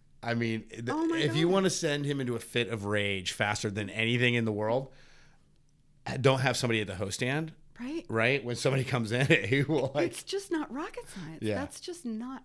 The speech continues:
Speaker 2: hard
Speaker 1: Right.
Speaker 2: to do.
Speaker 1: It's hospitality.
Speaker 2: On
Speaker 1: You have to greet people when they show up.
Speaker 2: Exactly.
Speaker 1: "Thank you for com-," not even "Thank you for coming."
Speaker 2: Just, "Hi."
Speaker 1: "Welcome."
Speaker 2: Yes.
Speaker 1: "Come
Speaker 2: "Hi."
Speaker 1: on in."
Speaker 2: "Welcome." Any,
Speaker 1: Yeah.
Speaker 2: literally
Speaker 1: Yeah.
Speaker 2: anything. I don't
Speaker 1: Yeah.
Speaker 2: care what
Speaker 1: Yeah.
Speaker 2: it is.
Speaker 1: "We
Speaker 2: But
Speaker 1: acknowledge
Speaker 2: don't
Speaker 1: you're here."
Speaker 2: pretend like I'm not here.
Speaker 1: Yeah.
Speaker 2: That's my doctor's office. I can do that
Speaker 1: Yeah,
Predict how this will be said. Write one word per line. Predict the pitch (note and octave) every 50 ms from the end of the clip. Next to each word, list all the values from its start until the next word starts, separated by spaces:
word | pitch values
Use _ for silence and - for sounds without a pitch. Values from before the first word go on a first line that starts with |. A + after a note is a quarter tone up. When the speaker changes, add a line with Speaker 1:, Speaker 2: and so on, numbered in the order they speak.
| - -
Speaker 2:
hard | - A#3+ B3 B3 G3+
Speaker 1:
Right. | A2+ G#2 F#2 F2+
Speaker 2:
to | G3
do. | A3+ C4+ - - - - - -
Speaker 1:
It's | A2 -
hospitality. | A#2 D3 B2 - - A#2+ - B2+ C3+ C#3 A2 F2 D#2 - - -
Speaker 2:
On | A3+ A#3+ A#3
Speaker 1:
You | A#2+ A2+ A#2+
have | A#2+ C3 A#2+ -
to | C3+ A2+
greet | G2+ B2+ C3 C3+ -
people | B2 A2+ - A2 G#2
when | G#2 G#2
they | G2+ G2
show | F#2+ - B2+ C3
up. | C#3 - - - -
Speaker 2:
Exactly. | - G#3+ F3+ G3 G#3 G#3 F#3
Speaker 1:
"Thank | C#3+ D3+ D3 F#3+
you | F3
for | E3 F#3 E3
com-," | - G3 G3 -
not | A#2+ C3+ D3+ F3+
even | G3 F#3+ G3+ F3+
"Thank | G3+ G3 F#3+
you | F#3
for | F#3 F#3
coming." | - A#3 B3 G#3 B2 - - - - - -
Speaker 2:
Just, | - F#4 F#4 -
"Hi." | - - - F#4
Speaker 1:
"Welcome." | - - - - - - D#4+ D4 A3+ C3 - - - - -
Speaker 2:
Yes. | - F4 G#4+ A4+ F4+ A#3 - - - - -
Speaker 1:
"Come | - - G#3 A3+
Speaker 2:
"Hi." | A#3+ B3 B3
Speaker 1:
on | C4
in." | D#4
Speaker 2:
"Welcome." | - D#4+ E4 - - - B3+ B3+ -
Any, | - D#4+ F#4 F#4+
Speaker 1:
Yeah. | - - A3+
Speaker 2:
literally | B3 D4 G#4+ C5 B4+ A4+ F4 B3
Speaker 1:
Yeah. | C4+ D4
Speaker 2:
anything. | G4 B4+ A4 - A3 F#3+
I | F#3 B3
don't | A4 B4+ - D3
Speaker 1:
Yeah. | D3
Speaker 2:
care | B3+ D4 D#4+
what | - - F#3
Speaker 1:
Yeah. | F3+
Speaker 2:
it | F3 F3
is. | F#3+ B3+ D#4+ B2+
Speaker 1:
"We | C3+ C#3+
Speaker 2:
But | F#3+
Speaker 1:
acknowledge | F3+ F3+ G3 G#3 A3+
Speaker 2:
don't | G#3+ - D#3
Speaker 1:
you're | F#3+ F#3 D#3+
here." | - G3+ A3+ F#4
Speaker 2:
pretend | F#4+ G#4 G#4+
like | F#4 D4 C#4+ -
I'm | A3+ A#3 A3+
not | A#3 A#3+ - -
here. | - - - - G4 G#4 A#2 G#2+
Speaker 1:
Yeah. | B2 B2+ - -
Speaker 2:
That's | A#3+ E4 G4+ -
my | - C#4 B3
doctor's | - A#3+ C4 A3+ - B3+ G3+ -
office. | - - - - - -
I | - A#3+
can | - - F#3+
do | F3 E3
that | F3 - -
Speaker 1:
Yeah, | C3 C#3+